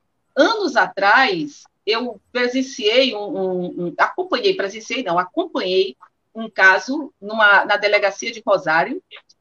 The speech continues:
em que uma pessoa que era surda, né, muda, ela foi colocada, ela não conseguia se comunicar e eles achavam que a pessoa estava agredindo. Então, algemaram as pessoas e botaram no gaiolão.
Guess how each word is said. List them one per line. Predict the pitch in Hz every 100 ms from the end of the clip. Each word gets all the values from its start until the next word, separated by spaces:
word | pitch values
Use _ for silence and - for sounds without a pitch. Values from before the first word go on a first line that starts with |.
| -
em | 269 269
que | 302 311 311 -
uma | 294 294
pessoa | 247 - 202 240 254
que | 220
era | 190
surda, | 190 - - - 262 320 - _ -
né, | 165 - _ -
muda, | 185 185 302 370 _ _ _ -
ela | 254 262
foi | 262 277
colocada, | 294 254 226 - 202 220 233 -
ela | 220 247
não | 302
conseguia | 370 370 370 294 254 254
se | -
comunicar | 247 226 214 - 247
e | 285
eles | 294 294
achavam | 285 311 320
que | 302
a |
pessoa | 285 277 294
estava | 294 277
agredindo. | 269 302 262 254 311 175 160
Então, | 247 - 262
algemaram | 320 370 320 277 254 320 339
as | 277
pessoas | - 240 285 302
e |
botaram | 285 277 285 285
no | 294
gaiolão. | 285 277 233 247